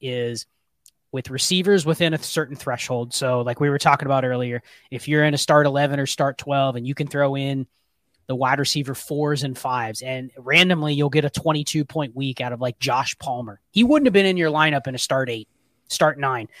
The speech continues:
If anything, he kills you in a start nine because you see the twenty-two points and then you play him the next week and he scores five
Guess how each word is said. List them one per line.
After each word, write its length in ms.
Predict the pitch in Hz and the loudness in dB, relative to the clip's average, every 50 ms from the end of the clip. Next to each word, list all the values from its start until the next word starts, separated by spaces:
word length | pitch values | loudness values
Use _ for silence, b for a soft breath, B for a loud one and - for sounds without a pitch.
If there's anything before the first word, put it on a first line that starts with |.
| B B | B B
If 80 | - | 4
anything, 400 | 185 202 247 240 - - 196 185 | 6 6 6 6 6 4 4 4
he 140 | 170 175 160 | 4 2 0
kills 320 | - - 180 180 170 160 135 | 2 4 6 6 6 6 4
you 160 | 147 143 143 | 0 0 0
in 80 | 139 | -2
a 40 | 139 | -4
start 280 | - - 143 139 131 135 | -2 -2 -2 -2 -2 -2
nine 240 | 139 135 143 143 139 | -2 -2 0 -2 -2
because 280 | 139 131 151 139 131 | -4 -4 -4 -4 -4
you 80 | 135 143 | -2 -4
see 200 | - - 170 147 | -2 -2 0 0
the 80 | 151 | 0
twenty-two 400 | - - 180 165 160 147 - 165 | 0 2 2 2 2 2 0 -4
points 340 | 143 - 160 160 156 147 - | -4 -2 -4 -4 -2 -4 -4
and 100 | 143 143 | -6 -4
then 140 | 143 143 135 | -4 -4 -4
you 80 | 131 127 | -4 -6
play 260 | - - 160 156 147 147 | -4 -2 0 0 0 0
him 80 | 139 | -2
the 80 | 135 131 | -2 -2
next 260 | 143 147 143 - - | -2 -2 -2 -2 -6
week 220 | 135 131 127 - | -6 -6 -6 -6
and 80 | 127 123 | -6 -8
he 60 | 127 | -6
scores 300 | - - - 143 135 - | -8 -6 -2 -4 -4 -4
five 380 | - - 147 131 120 107 - | -2 -2 -2 -2 -2 -4 -8